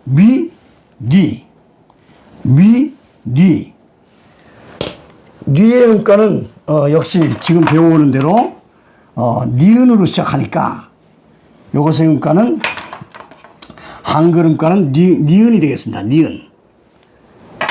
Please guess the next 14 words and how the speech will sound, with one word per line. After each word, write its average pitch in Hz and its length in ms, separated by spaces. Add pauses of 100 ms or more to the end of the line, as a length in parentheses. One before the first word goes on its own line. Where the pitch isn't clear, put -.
(300)
영어 170 260
음가는 175 540 (800)
N이 226 240
되겠죠. - 520 (180)
N, - 240 (580)
N. - 200 (1500)
이렇게 165 300
영어 185 260
순서도 165 800 (600)
L, 208 440 (240)
M, 185 400 (140)
N이듯이 151 800 (920)
람다, 196 800 (380)
미, 220 560